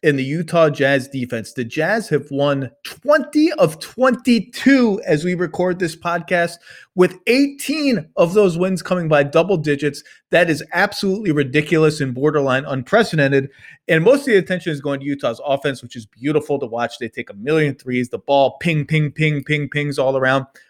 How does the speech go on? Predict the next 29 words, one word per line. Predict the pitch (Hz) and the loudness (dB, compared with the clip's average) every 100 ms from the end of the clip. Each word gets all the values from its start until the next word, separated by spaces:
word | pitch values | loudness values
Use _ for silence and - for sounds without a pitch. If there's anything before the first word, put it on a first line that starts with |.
| _ | _
But | 151 139 | 0 2
don't | - 214 311 311 _ | 4 4 4 0 _
sleep | - - 208 220 | -14 -4 -2 2
on | 190 185 | 2 4
their | 180 | 2
defense. | 151 135 120 113 - - _ _ | 2 -2 -4 -10 -10 -20 _ _
They're | - | -2
number | 156 160 156 | 2 2 2
two | - - 190 214 262 269 | -2 -2 0 2 0 0
now | 160 170 202 | 0 2 0
in | 156 | -6
points | - 160 160 | -4 -4 -2
allowed | 147 143 160 | 0 2 2
per | 156 | -2
possession | 156 139 139 139 175 | -2 0 0 0 -4
behind | 139 127 139 127 | -2 0 0 -2
only | - 156 208 | -4 -2 0
the | 175 | 0
Lakers. | 139 143 156 147 | 0 2 0 0
And | |
all | 139 202 | 2 2
the | 311 | 2
attention | 202 226 214 196 | 0 0 0 -2
goes | 196 - | -2 -2
to | |
Gobert, | 185 190 151 131 147 | -2 0 4 2 2
as | 147 147 | 0 -2
it | 160 | -6
should. | - 185 | 0 0